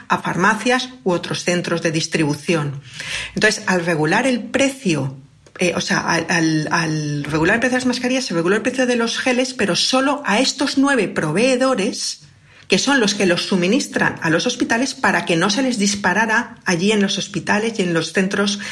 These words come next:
sanitarios el precio. Y solo están regulados estos nueve distribuidores, no el resto. Pero claro, genera confusión porque tú tienes en la farmacia un precio, eh, tú has oído otro precio, este sí, este no. Y yo creo que el, el flujo de información no es correcto, porque si solo regulas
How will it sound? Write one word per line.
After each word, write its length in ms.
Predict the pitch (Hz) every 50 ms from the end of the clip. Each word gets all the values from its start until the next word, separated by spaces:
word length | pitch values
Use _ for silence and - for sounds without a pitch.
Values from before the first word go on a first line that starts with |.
| - -
sanitarios 600 | - - 220 185 180 175 - 185 185 214 220 -
el 80 | 202 190
precio. 280 | - 190 202 202 -
Y 20 | -
solo 220 | - - 233 247
están 280 | 254 - - 269 254 247
regulados 520 | 240 226 208 214 208 220 226 254 254 - - - - - - _ -
estos 420 | - 240 247 247 - 233 202 202 208
nueve 460 | 202 202 208 202 208 226 240 254 - - - - - - -
distribuidores, 600 | - 196 202 202 - 220 190 180 185 180 175 175
no 100 | 196 202
el 60 | 202 202
resto. 220 | 214 202 208 196
Pero 120 | - 175
claro, 180 | 170 226 240 220
genera 300 | - - 190 208 233 247
confusión 380 | 247 233 214 226 202 262 254 254
porque 180 | 226 185 190
tú 140 | - - 202
tienes 160 | 214 226 214
en 40 | 226
la 100 | 226 220
farmacia 300 | 226 226 233 233 226 214
un 120 | 202 202
precio, 400 | 214 254 254 - - 262 269 269 269 - - - - -
eh, 240 | - - 208 202 196
tú 120 | 208 214
has 100 | 214 -
oído 220 | 233 220 202 220 208
otro 200 | 214 208 208 208
precio, 340 | 247 269 269 269 - 277
este 260 | 240 202 - - 202 202
sí, 280 | - - 269 262 262 -
este 240 | 202 - - 233 226
no. 180 | 233 247 262 254 - - - - -
Y 120 | 196 190
yo 120 | 185 202
creo 200 | 202 233 240 226
que 420 | - 214 190 180 - - - 196 185
el, 200 | 170 160 - - -
el 140 | 196 175
flujo 400 | - - - 226 247 240 - 269
de 100 | 262 247
información 720 | 233 226 202 - 226 214 196 196 196 196 - 226 247 247 - 247
no 140 | 202 202
es 100 | 202 202
correcto, 440 | - - 196 202 240 214 - - 180
porque 240 | 190 190 - - 175
si 140 | - - 175
solo 380 | - - - 262 262 240 220
regulas 640 | 180 175 180 170 185 208 208 196 180 165 160 - -